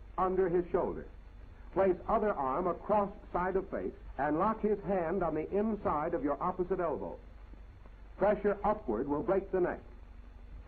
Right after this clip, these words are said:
A knee lift to the solar plexus can be used with a throw to the deck for further counterattack.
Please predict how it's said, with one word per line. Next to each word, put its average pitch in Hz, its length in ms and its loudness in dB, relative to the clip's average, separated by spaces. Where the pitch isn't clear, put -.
A 143 100 0
knee 214 220 4
lift 175 300 2
to 170 80 0
the 160 120 -2
solar 185 240 2
plexus 190 520 -2
can - 140 0
be 139 80 0
used 135 460 2
with 127 140 2
a 131 80 2
throw 190 220 4
to 190 100 0
the 180 120 0
deck 165 320 -2
for 160 100 0
further 165 300 0
counterattack. 151 580 -4